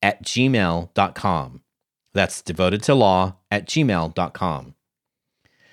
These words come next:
Today's question comes from a listener who was listening to my show from a couple of months ago about conferences and attending a conference. And this individual, while they didn't give me their name, they said, "Hey there.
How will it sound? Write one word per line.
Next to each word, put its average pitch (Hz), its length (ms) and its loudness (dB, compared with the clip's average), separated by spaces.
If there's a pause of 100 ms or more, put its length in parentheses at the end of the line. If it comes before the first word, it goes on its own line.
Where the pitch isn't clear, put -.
(340)
Today's 180 340 4
question 123 580 0
comes 120 300 0
from 139 180 -4
a 151 60 0
listener 120 460 0
who 135 100 0
was 120 180 -4
listening 196 300 -4
to 127 680 0
my 110 460 0
show 107 420 0
from 104 160 -6
a 90 60 -6
couple 151 640 -4
of 135 60 -2
months 120 280 -4
ago 90 540 -4
about 90 720 -2 (880)
conferences 101 680 -2
and 101 100 -6
attending 113 380 0
a 92 80 -2
conference. - 800 -10 (180)
And 104 320 2
this 165 220 -2
individual, 151 760 0
while 98 160 -2
they 92 80 0
didn't 90 300 -6
give 101 160 -4
me 107 80 0
their 185 160 0
name, 147 460 2 (720)
they 123 100 4
said, 131 320 2
"Hey 143 280 2
there. 85 360 -2